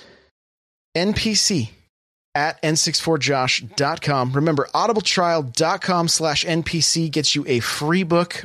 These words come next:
I recommend Super Mario, How Nintendo Conquered America, or Console Wars. Both of them are good. Ready Player One, also awesome. O P C dot com. Use coupon code N six four Josh to save ten dollars. All their chairs are twenty dollars off right now, so you can save a total of thirty.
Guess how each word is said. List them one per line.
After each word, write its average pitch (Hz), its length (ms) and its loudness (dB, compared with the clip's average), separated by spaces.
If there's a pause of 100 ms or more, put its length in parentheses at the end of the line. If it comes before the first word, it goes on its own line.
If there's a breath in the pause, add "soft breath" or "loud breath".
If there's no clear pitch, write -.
I 117 60 -4
recommend 147 420 0
Super 156 320 2
Mario, 165 440 2
How 147 140 0
Nintendo 123 460 -2
Conquered 139 360 -6
America, 160 460 -2
or 131 220 0
Console 170 460 0
Wars. 120 320 2
Both 139 220 -2
of 139 40 -10
them 139 160 -4
are 135 40 -6
good. 127 280 -2 (240 loud breath)
Ready 156 200 2
Player 185 260 2
One, 190 340 2
also 123 400 0
awesome. 127 400 -2 (460 loud breath)
O 208 120 2
P 233 220 -2
C 240 320 0 (200)
dot 190 280 0
com. 180 300 2
Use 185 160 2
coupon 202 360 0
code 170 240 0
N 180 140 0
six - 300 0
four 190 180 0
Josh 170 340 0
to 170 100 -2
save 160 260 0
ten 175 220 0
dollars. 180 380 2
All 160 220 0
their 185 100 0
chairs 175 320 0
are 160 40 -6
twenty 160 260 -2
dollars 151 300 0
off 160 240 -2
right 165 120 0
now, 170 140 2
so 143 160 0
you 147 140 -4
can 143 160 -4
save 147 260 2
a 139 80 0
total 156 380 0
of 123 100 -4
thirty. 170 540 -2